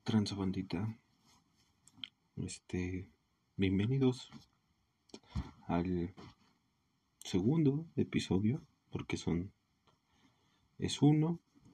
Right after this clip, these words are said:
el borrador, y este, ¿no? De su querido programa Soliloquio, cosa que ya tenía muchísimo tiempo sin hacer. ¿Será, si acaso? No sé,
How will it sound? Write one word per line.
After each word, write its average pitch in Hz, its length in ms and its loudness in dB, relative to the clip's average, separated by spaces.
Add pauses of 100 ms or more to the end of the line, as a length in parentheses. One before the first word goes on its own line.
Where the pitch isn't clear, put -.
(160)
el 92 120 -2
borrador, 95 520 0 (260)
y - 160 0
este, - 340 -8
¿no? 160 240 -2 (1900)
De 101 80 -6
su 104 320 -6 (100)
querido 127 340 10
programa 120 440 6
Soliloquio, 113 800 2 (440)
cosa 95 320 -2
que 95 120 -8
ya 95 100 -2
tenía 98 240 -2
muchísimo 98 800 0
tiempo 131 400 0
sin 82 180 0
hacer. - 240 -2 (2500)
¿Será, 87 380 0
si - 140 -6
acaso? 92 460 -4 (2250)
No 101 140 0
sé, 98 340 -2